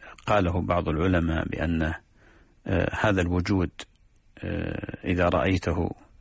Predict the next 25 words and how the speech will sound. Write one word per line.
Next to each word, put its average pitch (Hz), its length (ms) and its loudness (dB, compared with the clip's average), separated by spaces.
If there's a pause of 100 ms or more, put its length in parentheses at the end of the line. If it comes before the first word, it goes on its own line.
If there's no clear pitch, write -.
(100)
آه، 80 380 -2
وصلت - 480 -2
إلى 85 400 2 (600)
الجمال 95 500 2
ال-، 76 220 0
ال-، - 240 -4
التام، 90 500 0 (720)
قالوا 92 260 2
بأن 90 360 2
هذا 85 460 2 (300)
غير 90 400 0
صحيح، - 580 -4 (580)
ذلك 92 420 0
أن، 87 260 2 (840)
أن 87 160 2
الله 87 260 2
عز 82 380 -2
وجل 82 460 0 (840)
جماله 90 760 2
ليس - 300 -2
كجمال 85 640 2 (760)
البشر، 87 640 0
ولا 95 220 2
يمكن 95 460 0
أن 85 300 -2